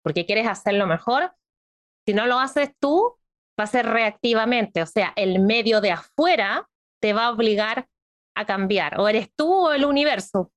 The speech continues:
si lo quieres decir así. Por ejemplo, ¿no es cierto lo que decíamos del jefe? O sea, si, si te están diciendo hace un año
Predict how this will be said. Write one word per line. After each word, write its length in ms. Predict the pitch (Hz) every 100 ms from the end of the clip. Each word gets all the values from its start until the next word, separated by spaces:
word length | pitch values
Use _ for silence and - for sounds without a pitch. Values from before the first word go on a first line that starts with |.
| _
si 80 | 208
lo 100 | 196
quieres 200 | 214 226
decir 240 | 202 233
así. 400 | 202 - 233 165 -
Por 120 | 208
ejemplo, 420 | 214 277 202 -
¿no 60 | 180
es 80 | -
cierto 220 | 208 214
lo 100 | 214
que 60 |
decíamos 400 | 196 196 202 196
del 120 | 196 196
jefe? 400 | 349 285 170 - _ _ -
O 80 |
sea, 160 | 175 160
si, 260 | - 175 165 185 180
si 160 | - -
te 80 | 185
están 220 | 220 269
diciendo 480 | 285 285 202 147 143
hace 320 | 135 - 160 262
un 220 | 269 294
año 400 | 202 156 139